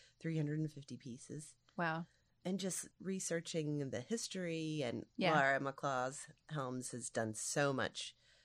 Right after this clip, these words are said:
Speaker 1: for us, like, finding old ads. She has ads from Harper's and Vogue and Town and Country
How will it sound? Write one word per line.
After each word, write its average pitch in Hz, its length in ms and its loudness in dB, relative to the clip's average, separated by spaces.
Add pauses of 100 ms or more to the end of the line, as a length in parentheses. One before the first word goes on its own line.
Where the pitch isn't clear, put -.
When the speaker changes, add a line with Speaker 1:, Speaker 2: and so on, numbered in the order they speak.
(180)
Speaker 1:
for 147 140 4
us, - 320 0
like, 62 160 -4 (420)
finding 123 440 -2
old 120 300 -4 (160)
ads. 131 460 -2 (100)
She 127 600 -4
has 131 260 -4
ads 120 260 0
from 107 440 -4 (160)
Harper's 131 500 0
and 123 160 -4
Vogue 151 400 6
and 117 200 0
Town 123 200 -2
and 123 80 -4
Country 147 560 -2